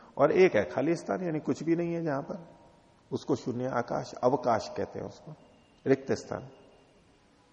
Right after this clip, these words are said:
जो दिखाई दे रहा है। अब वो दिखाई तो हमारे को कोई सा भी नहीं देता है,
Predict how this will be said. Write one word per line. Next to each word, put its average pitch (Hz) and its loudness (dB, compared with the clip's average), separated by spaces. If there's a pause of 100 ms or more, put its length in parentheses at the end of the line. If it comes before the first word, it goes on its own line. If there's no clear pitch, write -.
(2500)
जो 107 2
दिखाई 147 4
दे 127 6
रहा 95 4
है। 98 -6 (1040)
अब 110 0
वो 120 2 (400)
दिखाई 143 4
तो 143 4
हमारे 123 4
को 131 0
कोई 120 2
सा 104 0
भी 98 0
नहीं 98 -6
देता 95 -8
है, - -16